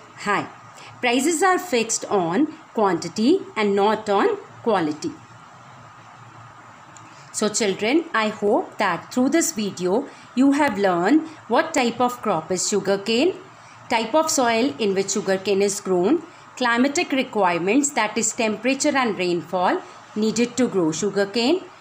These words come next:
its method of cultivation, that is set method and rattooning,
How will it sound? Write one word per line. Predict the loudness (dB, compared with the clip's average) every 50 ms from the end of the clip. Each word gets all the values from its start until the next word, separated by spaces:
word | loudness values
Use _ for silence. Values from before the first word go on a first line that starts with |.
| -20 -20 -20 -14 -6 -2
its | -2 -2 -2 -2 -2
method | 0 0 0 0 0 -2 0 0
of | 0 0 -2 -2
cultivation, | -4 -4 -4 -2 -4 -4 -2 -2 -2 -2 -2 0 2 2 2 2 0 -2 -10 -20 -20 -20 -20 -10
that | -2 0 0 0 0 -2 -2
is | 0 0 0 -2 -4 -8 -10 -16 -18 -12 -8
set | -6 -2 -2 -2 -2 -2 -4
method | -2 0 0 -2 0 0 0 0 0 -2 -4 -2
and | 0 0 0 0
rattooning, | -2 -4 -2 0 0 2 2 4 4 4 2 0